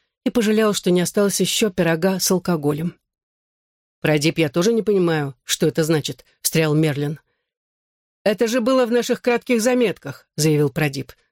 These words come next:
"Целая страница о Гринлиге Гиббонсе. Он работал в основном по дереву. А мальчик вообще-то деревянный, позолотой его покрыли позже. И обычно вырезал на каждой своей статуе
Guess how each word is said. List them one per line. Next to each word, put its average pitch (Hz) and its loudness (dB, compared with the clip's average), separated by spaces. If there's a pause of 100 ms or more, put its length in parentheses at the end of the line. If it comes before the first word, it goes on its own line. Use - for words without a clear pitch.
(140)
"Целая 277 2
страница 214 0 (160)
о 185 0
Гринлиге 220 0 (100)
Гиббонсе. 151 0 (480)
Он 165 2
работал 165 0
в 151 -2
основном 160 2
по 175 0
дереву. 156 -2 (500)
А 170 4
мальчик 277 0
вообще-то 247 0
деревянный, 165 0 (280)
позолотой 165 0
его 147 0
покрыли 185 0
позже. 147 -2 (520)
И 190 2
обычно 220 0
вырезал 220 2
на 208 0
каждой 196 0
своей 185 2
статуе 170 -2